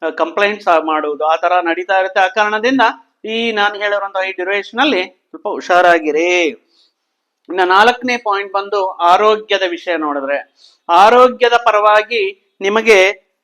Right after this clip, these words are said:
ಈ ಕನ್ಯಾ ರಾಶಿಗೆ ಅಧಿಪತಿ ಬುಧನಾಗಿರ್ತಾನೆ.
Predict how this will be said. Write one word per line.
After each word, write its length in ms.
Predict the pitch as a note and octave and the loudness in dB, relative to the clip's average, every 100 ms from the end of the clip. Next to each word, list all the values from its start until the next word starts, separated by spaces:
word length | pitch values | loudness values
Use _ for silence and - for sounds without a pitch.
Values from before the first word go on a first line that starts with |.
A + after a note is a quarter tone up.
| - | -6
ಈ 320 | A3 G#3+ E3+ - _ _ _ _ _ _ _ _ _ _ - | -2 2 0 -2 _ _ _ _ _ _ _ _ _ _ -4
ಕನ್ಯಾ 360 | - F3+ G#3 A3+ | -2 0 4 6
ರಾಶಿಗೆ 440 | A3+ G#3 - G3+ | 6 6 2 2
ಅಧಿಪತಿ 420 | G3 F#3+ - F#3+ A3+ | 2 2 -2 -4 -6
ಬುಧನಾಗಿರ್ತಾನೆ. 1300 | D#3+ E3+ G#3 G3 F#3 F3+ E3 E3 E3 B3+ D#4+ - | -6 0 2 4 2 0 -2 0 2 2 0 -4